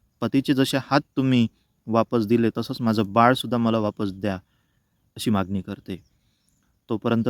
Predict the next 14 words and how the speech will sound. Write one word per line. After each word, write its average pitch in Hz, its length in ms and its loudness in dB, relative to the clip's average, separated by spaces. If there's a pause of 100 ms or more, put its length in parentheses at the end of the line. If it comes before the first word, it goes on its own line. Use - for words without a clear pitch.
ती 123 60 0
पाय 110 320 0 (420)
विठ्ठलाची 104 460 -6
सोडत 98 400 -2
नाही. 87 180 -8 (680)
मग 123 360 0 (1300)
त्या 110 120 0 (840)
साईडलाच 127 640 4
परत 120 220 0 (180)
रांगत 117 360 -2
रांगत 117 260 2
बाळसुद्धा 110 580 2
येऊन 104 260 2
जाते. 101 300 -4